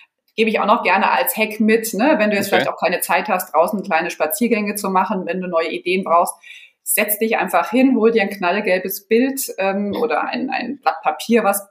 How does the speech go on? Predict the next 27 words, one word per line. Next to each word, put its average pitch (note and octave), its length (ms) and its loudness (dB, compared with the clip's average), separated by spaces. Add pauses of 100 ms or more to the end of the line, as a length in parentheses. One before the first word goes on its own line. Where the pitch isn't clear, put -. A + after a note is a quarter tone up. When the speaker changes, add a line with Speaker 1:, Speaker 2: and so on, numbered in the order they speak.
(120)
Speaker 1:
knallgelb F#3 520 0
ist, F#3+ 260 -4 (200)
und F#3 120 -2
schau F#3 240 0
das G3+ 160 -2
einfach F#3 460 -2
wirklich F#3+ 280 -10
drei D3+ 200 -4
Minuten F3 400 -8
meditativ E3+ 640 -8
an. A#3 400 0 (260)
Dann F#3+ 220 -2
sollen G3 640 0 (140)
laut D3 340 0
Astrid D3+ 580 -4
die D3+ 200 -6
Ideen - 240 -4
Speaker 2:
Mhm. - 60 -2
Speaker 1:
sprudeln. - 500 -4 (220)
Einfach A#3+ 180 2
mal - 180 2
Speaker 2:
Das G#2+ 140 0
ist - 60 -8
ja A2+ 80 4
Speaker 1:
ausprobieren. A2 340 0
Speaker 2:
interessant, F2+ 100 -4
ja. G2 160 2